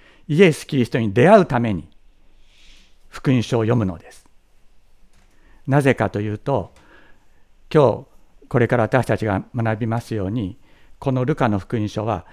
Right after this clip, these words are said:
イエス・キリストに出会うために、テオフィロという人が、貴人が、ローマの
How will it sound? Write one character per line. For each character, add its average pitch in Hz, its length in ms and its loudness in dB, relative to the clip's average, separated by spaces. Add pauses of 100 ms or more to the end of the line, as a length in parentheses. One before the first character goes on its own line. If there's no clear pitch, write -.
(200)
イ 156 140 2
エ 175 100 6
ス・ - 160 -6
キ 139 120 -4
リ 123 100 0
ス - 40 -20
ト 135 120 -2
に 104 160 -4
出 117 180 2
会 208 120 6
う 143 60 2
た 113 140 -4
め 95 140 -2
に、 80 160 -10 (960)
テ 151 140 6
オ 170 60 8
フ 151 120 2
ィ - 20 0
ロ 117 100 0
と 117 140 -4
い 107 100 -6
う 92 40 -4
人 - 180 -12
が、 - 220 -18 (200)
貴 131 160 -2
人 135 220 0
が、 123 260 0 (440)
ロ 160 180 6
ー 151 40 6
マ 131 140 0
の 104 220 -6